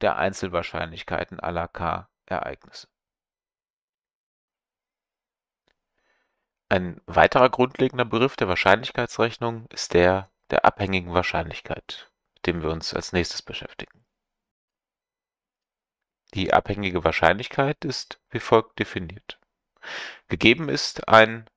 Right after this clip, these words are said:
Wahrscheinlichkeitsraum, der aus einem Ergebnisraum, einem Ereignisraum über dem Ergebnisraum und einem Wahrscheinlichkeitsmaß besteht.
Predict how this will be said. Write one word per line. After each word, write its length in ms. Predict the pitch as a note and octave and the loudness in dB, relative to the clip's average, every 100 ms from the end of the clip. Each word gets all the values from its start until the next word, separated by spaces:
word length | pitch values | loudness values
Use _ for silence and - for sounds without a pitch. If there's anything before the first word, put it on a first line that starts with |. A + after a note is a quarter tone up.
| _ | _
Wahrscheinlichkeitsraum, 1400 | G2 F2 F2+ E2+ E2+ - D#2+ - F2+ F#2+ C3 D#3 E3+ - | -4 2 6 6 4 -4 -4 4 8 8 6 -10 -16 -6
der 300 | G2 F#2+ - | 2 2 2
aus 160 | F2+ - | -4 -4
einem 320 | - E2+ D#2+ - _ _ | -2 -2 -4 -16 _ _
Ergebnisraum, 920 | G2 - G2 - B2+ - A#2 A#2 A#2 - _ - | -6 0 -2 0 -2 6 6 6 -2 -18 _ 0
einem 380 | F2 E2 D#2+ _ | 0 0 -10 _
Ereignisraum 960 | - - - F#2+ - - - B2 C3 C3 | -4 2 2 2 -4 -6 2 2 2 -6
über 240 | A#2+ B2+ | -2 -2
dem 160 | A#2+ A#2 | 0 -4
Ergebnisraum 720 | A2 A2 - G#2+ - G#2 G#2+ A2 - - - | -4 -6 -6 -10 -2 0 0 -6 -14 -14 -4
und 240 | - F#2 | -2 0
einem 200 | - F#2 | 0 0
Wahrscheinlichkeitsmaß 1080 | E2 E2 F2+ E2+ E2 - E2 - E2+ E2+ - | 0 0 0 -2 -4 -4 -4 2 4 4 2
besteht. 500 | - - - - - | -8 -10 -12 -16 -18